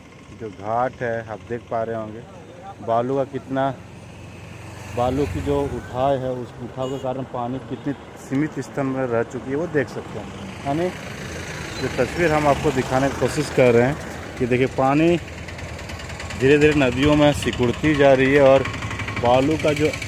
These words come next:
उत्खनन होता है, किस तरह से देखिए उत्खनन करके site किया जाता है, जिसके कारण नदियाँ सूख रही है। वह, वो दिखाना मेरा मकसद नहीं था। ये एक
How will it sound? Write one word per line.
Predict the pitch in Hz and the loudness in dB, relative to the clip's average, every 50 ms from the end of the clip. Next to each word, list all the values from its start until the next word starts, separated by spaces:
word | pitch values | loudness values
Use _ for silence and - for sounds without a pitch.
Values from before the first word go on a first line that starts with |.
| - - - - | -8 -8 -8 -6
उत्खनन | 117 - - - 131 131 143 147 135 | -6 -8 -4 -2 2 2 4 4 4
होता | 131 113 - - 113 107 | 2 0 0 2 0 0
है, | 104 113 131 135 | 2 0 -2 -2
किस | 117 - 123 107 - - | -2 -4 -6 -6 -2 -2
तरह | 123 117 117 | -2 -2 -2
से | 113 110 | -2 -2
देखिए | 113 104 113 113 | -4 -4 -2 -2
उत्खनन | 110 110 101 - 113 113 110 | -4 -4 -4 -6 -6 -6 -4
करके | 107 113 107 101 117 107 | -4 -4 -6 -6 -6 -8
site | - - 107 107 - | -6 -4 -4 -4 -4
किया | - - 113 107 | -2 -2 0 0
जाता | 107 101 98 - 110 | 0 -2 -2 -4 -4
है, | 101 107 120 - - - - - - - - - - - - - - | -4 -4 -6 -10 -14 -14 -14 -14 -14 -14 -16 -18 -18 -16 -16 -12 -10
जिसके | 117 - - 143 123 | -10 -2 0 0 2
कारण | 131 127 127 127 135 - - - - - - - - - - - - - - 123 | 4 2 2 2 -2 -4 -8 -12 -14 -16 -16 -18 -18 -18 -18 -18 -16 -12 -10 -8
नदियाँ | 117 113 110 107 110 120 120 127 143 170 - - | -6 -4 -4 -4 -2 0 0 0 -2 -4 -8 -12
सूख | - - - - - - - 151 170 156 - 143 | -14 -12 -12 -12 -10 -4 0 0 0 2 2 2
रही | 113 101 98 95 | 2 2 0 0
है। | 92 92 92 - - - - - - - - - - - - - - - - - - 113 | -2 -6 -6 -10 -14 -18 -18 -18 -18 -18 -16 -16 -16 -16 -16 -16 -18 -18 -18 -14 -10 -6
वह, | 117 120 | -4 0
वो | 127 139 147 139 | 4 4 4 4
दिखाना | 127 123 - - 127 131 139 139 | 2 -2 -2 0 0 2 2 0
मेरा | 135 135 135 131 | 2 2 2 2
मकसद | 127 117 107 - - 139 135 | 2 0 -2 -4 -4 -4 -2
नहीं | 135 131 | -2 -4
था। | - - 156 147 | -2 -2 -2 -2
ये | 139 131 131 131 131 | 0 0 0 2 0
एक | 131 | 0